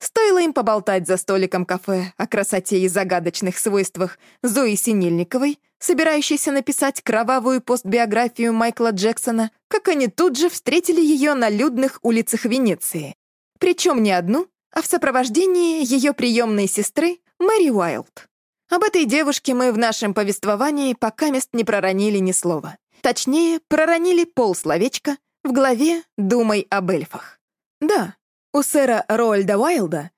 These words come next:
удочерившего Зою Синельникову, имелась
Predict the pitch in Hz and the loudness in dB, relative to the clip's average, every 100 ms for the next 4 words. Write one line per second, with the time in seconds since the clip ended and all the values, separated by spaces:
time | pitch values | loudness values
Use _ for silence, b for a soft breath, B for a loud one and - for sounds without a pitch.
0 | _ _ 220 311 - 226 190 - 190 190 | _ _ -2 0 0 0 -2 -2 -2 0
1 | 196 208 190 240 285 359 180 175 151 151 | 2 2 2 0 2 2 0 -2 -6 -10
2 | _ _ _ - 233 240 339 370 | _ _ _ -2 0 2 0 -2